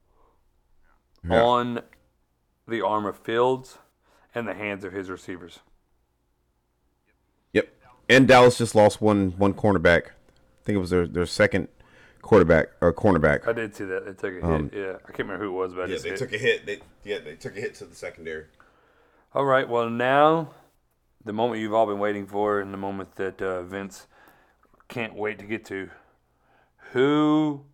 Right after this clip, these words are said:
Speaker 2: do you wanna watch? There was a big week. You were super excited about college football. You hit me up. Tell me about it.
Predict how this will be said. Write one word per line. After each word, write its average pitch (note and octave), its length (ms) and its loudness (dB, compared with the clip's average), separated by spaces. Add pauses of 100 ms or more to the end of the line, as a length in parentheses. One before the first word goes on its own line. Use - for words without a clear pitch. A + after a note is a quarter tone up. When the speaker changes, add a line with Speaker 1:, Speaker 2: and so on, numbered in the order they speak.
(360)
Speaker 2:
do A2+ 100 -10
you A2 120 -6
wanna G#2+ 200 -2
watch? G2+ 580 0 (400)
There G2 100 -6
was F#2 100 -8
a D#2+ 40 -18
big G#2 240 -4
week. G#2 360 -4
You G2+ 140 -8
were F#2 100 -8
super G#2 300 -10
excited G2+ 360 0
about G2 200 -4
college G2 240 -4
football. G2 280 -8
You F#2 140 -12
hit G2+ 140 -12
me F#2 120 -14
up. F#2 240 -6 (1080)
Tell B2 160 4
me A#2 80 -2
about F#2 260 -2
it. - 140 -14